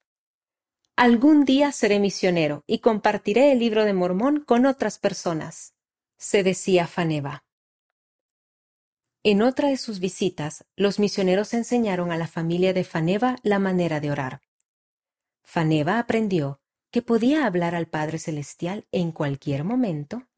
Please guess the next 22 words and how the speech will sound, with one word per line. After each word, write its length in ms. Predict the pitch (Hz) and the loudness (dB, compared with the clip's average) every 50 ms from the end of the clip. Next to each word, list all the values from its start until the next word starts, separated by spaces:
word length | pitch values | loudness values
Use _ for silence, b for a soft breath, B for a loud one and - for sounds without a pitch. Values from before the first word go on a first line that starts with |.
| _ _ | _ _
y 180 | - 226 214 190 | -2 0 0 0
en 140 | 180 175 170 | 0 -2 -2
cualquier 540 | - 170 160 151 143 - 170 160 147 143 147 | -2 -2 -2 -4 -4 -4 -4 -4 -2 -4 -6
lugar. 420 | 143 135 - 131 120 - - - _ _ _ _ _ _ _ _ _ _ _ _ _ _ _ _ _ _ _ _ _ _ _ _ _ _ _ | -8 -8 -8 -10 -12 -12 -14 -18 _ _ _ _ _ _ _ _ _ _ _ _ _ _ _ _ _ _ _ _ _ _ _ _ _ _ _
"Algún 600 | - 185 180 165 165 156 160 208 240 254 247 226 | -4 -2 -2 -2 -2 -4 -2 0 2 2 2 0
día 320 | 208 226 226 240 247 233 233 | 0 0 0 0 0 -2 -4
seré 280 | - - 190 175 175 | -6 -6 -4 -4 -2
misionero 720 | 175 180 180 - - 185 170 165 165 160 165 175 185 - _ _ _ _ _ | -2 -4 -4 -4 -2 -2 0 0 0 -2 -2 -4 -6 -10 _ _ _ _ _
y 140 | - 214 214 | 0 2 2
enseñaré 560 | 208 196 - - 208 202 196 190 190 220 247 | 2 2 0 -2 -2 0 0 0 0 0 2
a 60 | 262 254 | 2 2
las 200 | 254 254 - - | 0 0 -2 -4
personas 600 | - 247 240 233 - - 254 240 240 240 - - | -4 -4 -2 -2 -2 0 0 0 0 -2 -2 -4
en 100 | 190 180 | -4 -4
cuanto 320 | - - 175 175 165 170 | -2 -2 -4 -2 -2 -2
a 20 | 165 | 0
la 180 | 165 156 156 | 0 0 0
oración", 640 | 156 156 156 147 - - 175 165 143 143 147 143 - _ _ _ _ _ _ _ _ _ _ | 0 -2 -2 -4 -6 -4 -4 -4 -4 -4 -8 -12 -14 _ _ _ _ _ _ _ _ _ _
pensó 400 | - 185 175 165 - - 165 143 | -4 -4 -4 -4 -6 -8 -10 -10
Faneva. 500 | - - 160 156 147 147 147 151 147 151 - _ _ _ _ _ _ _ _ _ _ _ _ _ _ _ _ _ _ _ _ _ _ _ _ _ _ | -10 -8 -8 -8 -8 -8 -8 -10 -14 -16 -20 _ _ _ _ _ _ _ _ _ _ _ _ _ _ _ _ _ _ _ _ _ _ _ _ _ _
Un 240 | - 202 185 185 170 | 0 2 4 4 4
día, 380 | 165 156 143 143 175 233 - | 4 2 2 0 -2 -6 -12